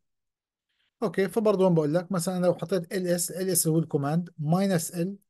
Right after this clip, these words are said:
بما انه قبله ماينس فهذا اوبشن انا حاطه،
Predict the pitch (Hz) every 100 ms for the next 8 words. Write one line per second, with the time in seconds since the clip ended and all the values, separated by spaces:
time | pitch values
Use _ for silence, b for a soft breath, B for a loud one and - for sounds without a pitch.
0 | _ _ _ _ _ _ _ _ _ 151
1 | 175 185 170 175 160 156 147 127 - -
2 | 156 165 160 165 - 202 202 - _ _
3 | _ _ _ _ 156 139 156 143 - 196